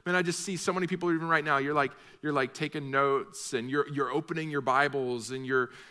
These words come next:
uh, just, just s-, following along in whatever way you possibly can. I was talking to a guy in our church <laughs> who, who told me, he's like, "Hey, every week I, uh, read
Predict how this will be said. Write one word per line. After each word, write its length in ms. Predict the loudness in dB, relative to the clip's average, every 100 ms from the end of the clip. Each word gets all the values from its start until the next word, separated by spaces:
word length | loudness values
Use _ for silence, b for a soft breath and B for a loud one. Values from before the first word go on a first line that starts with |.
| B
uh, 160 | -2 -2
just, 380 | 0 -2 -2 -2
just 280 | -2 -2 -8 -20 -20
s-, 320 | -10 -6 -6 -8
following 540 | -8 0 4 4 4
along 600 | 2 2 2 2 2 0
in 120 | -4 -4
whatever 300 | -2 0 0
way 140 | 0
you 180 | 0 -4
possibly 560 | 0 -2 -2 -8 -8
can. 540 | -6 -6 -6 -6 -8 -12 B B
I 40 |
was 100 | 0
talking 200 | 0 0
to 60 | 0
a 40 |
guy 200 | 4 4
in 80 | 4
our 100 | 0
church 300 | 2 2 2
<laughs> 120 | 2
who, 200 | 2 2 -2 B B
who 100 | -2
told 220 | 2 0
me, 80 | 2
he's 140 | 0
like, 160 | 2 2
"Hey, 220 | 2 0
every 360 | 0 -2 -2 -2
week 480 | -4 -4 -6 -10 -20 _ _ _ _ _ 2
I, 280 | 4 4 2
uh, 280 | -2 -4 -4
read 760 | -4 -6 -6 -4 -2 -4 -6